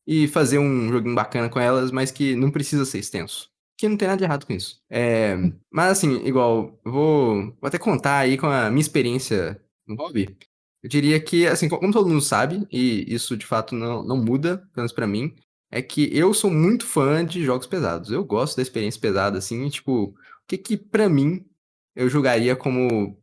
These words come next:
qualidade de um jogo, né? Pra mim é, é como eu, eu gostei do, do tempo que eu passei jogando ele.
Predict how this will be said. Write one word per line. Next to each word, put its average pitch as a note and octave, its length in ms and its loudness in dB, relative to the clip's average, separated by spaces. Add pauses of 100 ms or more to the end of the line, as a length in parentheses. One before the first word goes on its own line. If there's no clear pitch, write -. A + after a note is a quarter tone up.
(140)
qualidade A2 680 2
de G2+ 80 -2
um G#2 80 2
jogo, G2 220 -2
né? G#2+ 80 -2
Pra F3 140 -4
mim F3 180 0
é, F#3+ 220 -2
é D#3 80 0
como F3+ 400 0
eu, D#3 680 2
eu A#2+ 120 -2
gostei D3 560 4
do, C3+ 120 -2
do C3 220 -2
tempo D#3+ 380 -2
que - 40 -2
eu D#3+ 80 0
passei C#3+ 380 0
jogando C3 320 -2
ele. F2 280 -4